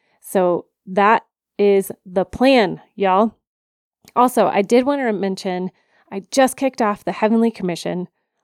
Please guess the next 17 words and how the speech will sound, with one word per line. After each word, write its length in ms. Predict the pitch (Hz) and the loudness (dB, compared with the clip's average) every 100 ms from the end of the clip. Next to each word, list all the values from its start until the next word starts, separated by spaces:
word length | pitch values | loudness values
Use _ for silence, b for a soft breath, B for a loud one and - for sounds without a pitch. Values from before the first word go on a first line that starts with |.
| _ | _
Hallelujah. 840 | - 233 262 226 196 196 190 - - | 0 4 6 6 6 4 2 -2 -2
Praise 280 | 240 262 | 0 0
the 80 | 240 | 0
Lord. 340 | 226 208 196 - | 2 4 4 2
It 140 | 220 | 0
is 160 | 190 180 - | 0 -4 -2
out 240 | 214 226 | -2 0
there. 360 | 208 190 226 233 _ _ _ - | 2 2 2 -2 _ _ _ -8
You 200 | 196 254 | -4 -2
can 240 | - 349 | 2 2
purchase 440 | - 220 220 233 - | 2 -2 0 0 2
that 260 | 254 - _ - | 0 0 _ 0
anytime 840 | 233 240 240 240 226 180 156 160 - | 2 2 0 0 -2 -2 -4 -10 -8
from 220 | 180 185 | -4 -2
January 540 | 202 240 262 254 254 | 2 2 2 2 -2
to 140 | 247 202 | -4 -4
March. 480 | 190 - - - | -2 -4 -10 -14